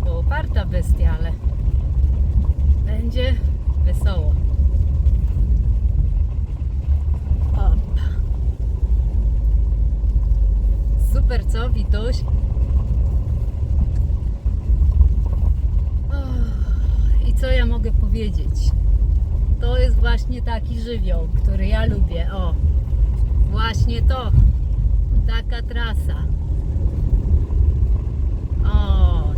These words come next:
to jest to. Co Jeepek też lubi, tak, Wituś? Widać, że on to lubi, taką trasę.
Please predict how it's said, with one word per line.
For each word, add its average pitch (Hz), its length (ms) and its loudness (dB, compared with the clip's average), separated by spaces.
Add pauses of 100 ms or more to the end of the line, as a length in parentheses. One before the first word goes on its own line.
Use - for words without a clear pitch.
to - 220 0
jest - 320 -2
to. - 320 0 (1200)
Co 233 320 0
Jeepek 277 380 0
też 285 400 2
lubi, - 560 2
tak, - 340 0
Wituś? - 640 -2 (800)
Widać, 302 540 2
że 269 180 0
on 254 180 0
to 247 160 -2
lubi, 247 420 0
taką - 600 2
trasę. - 640 2